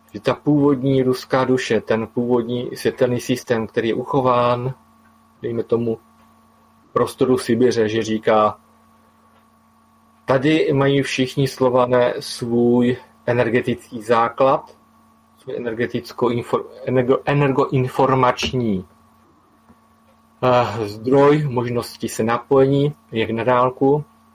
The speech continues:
tak možnost zvednout prdel, na tu Sibiř se podívat.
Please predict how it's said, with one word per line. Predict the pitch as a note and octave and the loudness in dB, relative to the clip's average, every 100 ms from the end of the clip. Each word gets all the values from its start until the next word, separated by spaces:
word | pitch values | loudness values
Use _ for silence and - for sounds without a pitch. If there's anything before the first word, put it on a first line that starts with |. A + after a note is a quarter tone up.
| _ _ _ | _ _ _
tak | G#2+ | -6
možnost | A#2+ A2+ A#2+ A#2 | -4 -6 -2 -2
zvednout | A2+ A2+ A2+ G#2+ | 2 2 2 -2
prdel, | - C3 C3+ C#3 B2+ | -2 0 2 2 0
na | A#2 | -4
tu | A#2 | -6
Sibiř | - G#2+ - | -6 -6 -4
se | A#2 | -6
podívat. | - A#2 - B2+ B2 - - | -2 -4 -2 -2 0 -2 -6